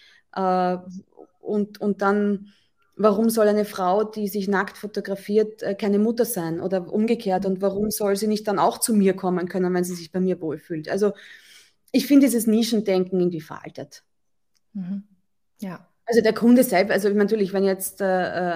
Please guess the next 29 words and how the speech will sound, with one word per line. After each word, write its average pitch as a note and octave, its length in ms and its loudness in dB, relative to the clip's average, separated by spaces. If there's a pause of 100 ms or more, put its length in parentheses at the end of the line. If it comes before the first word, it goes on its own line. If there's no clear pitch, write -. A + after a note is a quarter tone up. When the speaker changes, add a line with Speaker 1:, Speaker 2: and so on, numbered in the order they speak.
Speaker 1:
ein F3+ 160 -2
Vorstand G3+ 640 -4
bei G3 100 -2
meiner G3 220 -2
Seite F#3 460 -2
und G3 100 0
das F#3+ 140 -6
sieht G3+ 120 -6
er G3 60 -2
nur G3 140 0
Nackte, G3 540 0 (440)
also A3 160 4
ich A3 140 2
hab's G#3 240 2
versucht, G#3+ 340 -4
auf G3 80 -4
meiner G3+ 260 0
Homepage G#3 380 0
zu G#3 260 -4
trennen, E3+ 680 -6
weil F3+ 180 0
viele G#3+ 300 2
damit F#3 260 0
ein F3+ 120 -2
Problem F3+ 440 -4
haben, D#3+ 320 -8
ich F3+ 180 -8
nicht. C#3+ 300 -14 (160)
Ja. E3 200 -10